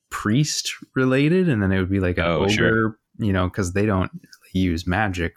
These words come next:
Speaker 1: but they've got, like,
Speaker 2: Yeah.
Speaker 1: guys who can harness the Everwinter or whatever.
Speaker 2: Yeah.
Speaker 1: But, uh, you know, magic is still cool. I, I don't know that we needed more magic support right now, but hey, you know what?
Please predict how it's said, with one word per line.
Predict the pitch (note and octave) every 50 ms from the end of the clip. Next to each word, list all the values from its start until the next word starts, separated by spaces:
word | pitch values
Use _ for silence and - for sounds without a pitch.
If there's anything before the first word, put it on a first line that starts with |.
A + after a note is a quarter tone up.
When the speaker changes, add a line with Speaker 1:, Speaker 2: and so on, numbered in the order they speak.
| _
Speaker 1:
but | - F2+ - -
they've | - F2 E2+ -
got, | - F2 E2 - - - _ _ _ _ _ _ -
like, | F2 F2 - - - - _ _ _ _
Speaker 2:
Yeah. | F2+ F2 E2 D#2+ -
Speaker 1:
guys | - F#2+ F#2 F#2 F2+ -
who | G#2 F2+
can | F2+ D#2+ E2+ E2+ - -
harness | - - G2 F#2 F2+ F2 F2 - - -
the | - - E2+ E2 E2 - -
Everwinter | G#2+ G2+ F#2+ F#2+ G2+ G#2+ G#2 F#2 -
or | G#2+ G#2+ A2
whatever. | A2 A2 A2 A2+ A#2 A2+ - - - - - - - - - - _
Speaker 2:
Yeah. | - F2+ F2+ G2 C3 B2+ -
Speaker 1:
But, | - F2+
uh, | F2 E2+ E2+ E2+ E2+ F2 F2+ - - _
you | - D#3+
know, | D#3 C3+
magic | C#3 B2+ G#2+ A#2 C3 C#3 D3 C#3
is | A#2 -
still | - - B2 A#2
cool. | - - - A#2 B2 C3 C3+ C3+ B2+ -
I, | - - F#2+ F2+ F2+ - _
I | - G#2
don't | G2+ A2 A2 G#2
know | G#2+ G#2+ A2 G#2+
that | A2 -
we | A2 G#2
needed | G2 G2 G2+ G#2+ A2 A2 G2 G2+
more | G2 F#2+ G#2 A2
magic | G2+ F#2+ F#2 A2 A#2+ A2+ G2+ -
support | - - F#2 - - F#2 F2+ -
right | F#2+ F#2+ F#2+ G2+
now, | G2 F2+ F2+ F2+ G2 A#2
but | A2 F#2+ F#2 F#2 - - _ _ _ _
hey, | - B2 B2 D3+ D3 F#2 D#2+ - - - - -
you | G#2
know | G2+ A2 A2+
what? | A2 A#2 D3 E3 -